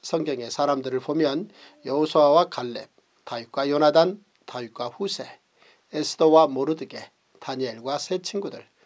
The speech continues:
바울과 바나바, 바울과 오네시모, 그리고 빌레몬이 서로 지혜를 얻어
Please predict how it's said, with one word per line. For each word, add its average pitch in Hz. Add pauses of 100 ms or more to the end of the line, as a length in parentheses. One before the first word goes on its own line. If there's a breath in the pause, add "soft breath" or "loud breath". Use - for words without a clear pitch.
(240 soft breath)
바울과 127
바나바, 147 (420 soft breath)
바울과 127
오네시모, 190 (220)
그리고 220
빌레몬이 165
서로 220
지혜를 202
얻어 117